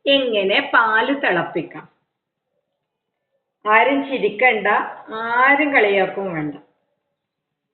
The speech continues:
പാല് തിളപ്പിക്കുന്നതിനും അതിൻ്റെതായ ഒരു രീതിയുണ്ട്. അതായത് നമുക്ക് വെണ്ണ കിട്ടാൻ, കട്ട തൈരാവാൻ, അങ്ങനെ ഒരുപാട് കാര്യമുണ്ട് പാല് തിളപ്പിക്കുന്നതിൽ.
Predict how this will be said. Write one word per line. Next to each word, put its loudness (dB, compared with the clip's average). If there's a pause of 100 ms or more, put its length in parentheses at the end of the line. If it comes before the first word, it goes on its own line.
(720)
പാല് 0
തിളപ്പിക്കുന്നതിനും 0 (120)
അതിൻ്റെതായ 0 (120)
ഒരു -4 (100)
രീതിയുണ്ട്. 0 (440)
അതായത് 2
നമുക്ക് -8
വെണ്ണ -4
കിട്ടാൻ, -2 (840)
കട്ട 0 (200)
തൈരാവാൻ, 0 (1200)
അങ്ങനെ -2
ഒരുപാട് 2
കാര്യമുണ്ട് 0 (520)
പാല് 0
തിളപ്പിക്കുന്നതിൽ. -2